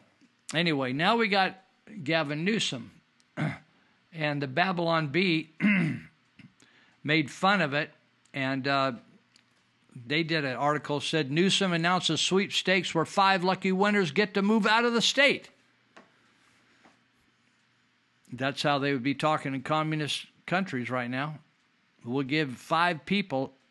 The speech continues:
if, if you play along with us, we'll give, these five will get to actually leave China." I'm telling you,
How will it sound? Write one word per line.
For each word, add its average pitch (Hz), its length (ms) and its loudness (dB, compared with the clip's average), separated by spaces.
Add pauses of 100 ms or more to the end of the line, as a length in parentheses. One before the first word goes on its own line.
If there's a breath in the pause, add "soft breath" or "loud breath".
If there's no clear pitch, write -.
if, - 180 -14 (160)
if 120 220 -8
you 127 80 -4
play 175 260 0
along 170 360 0
with 135 140 -2
us, 151 220 -6 (140)
we'll 139 160 -8
give, 135 240 -6 (760)
these 143 240 -4
five 170 340 0
will 131 120 -6
get 127 180 -6
to 131 100 -4
actually 123 460 -4
leave 147 220 0
China." 156 420 -4 (2250 loud breath)
I'm 139 160 -2
telling 214 380 4
you, 175 240 4